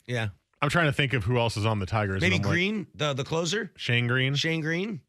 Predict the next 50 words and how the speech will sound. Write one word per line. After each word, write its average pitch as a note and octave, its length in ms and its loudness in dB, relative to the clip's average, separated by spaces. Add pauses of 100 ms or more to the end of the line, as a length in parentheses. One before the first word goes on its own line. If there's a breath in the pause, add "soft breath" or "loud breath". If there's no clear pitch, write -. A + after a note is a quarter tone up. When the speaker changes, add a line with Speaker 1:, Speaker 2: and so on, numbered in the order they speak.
(100)
Speaker 2:
Like, G2+ 140 -6
no A#2+ 120 0
one G2+ 180 0
good F2 160 -4
is E2 80 -6
on D#2+ 80 -8
the E2 60 -10
Tigers. D#2+ 440 -10
Speaker 1:
No, A2+ 320 0
they're C#3 300 -2
awful. G2 580 0
Speaker 2:
Yeah, F#2+ 180 -4
they're G2+ 120 -4
really E2+ 180 -4
bad. - 280 -10
Speaker 1:
That'd F3+ 160 0
be G3+ 120 -2
dope C3 360 0
if A#2 120 -6
they B2+ 120 -2
just A2 200 -4
put A2+ 160 -6
Miggy F#2+ 380 -4
in. E2 260 -8 (200)
They're A2 180 -4
just G#2 240 -6
like, G#2 180 -4
"Hey, D3+ 160 -2
man, A2 220 -2
you're E3+ 140 -4
really G2+ 360 -4
garbage, D#2 460 -4
but D#2 260 -8
you're A3+ 180 -6
a C#4 40 -4
name. C4+ 360 0
Hey." C#4 760 -2
<laughs> - 40 -8 (2500 soft breath)
Yeah, C#3 220 -2
is G2+ 120 -2
there C3+ 100 -2
anybody F#3+ 360 -2
else? D3 240 -2 (320 loud breath)
What F#3 120 -4
are - 20 -2
the F#3+ 100 -2
ba-, A2+ 260 -4
who's A3+ 240 -2
getting F#3+ 240 -4
in C3 160 -2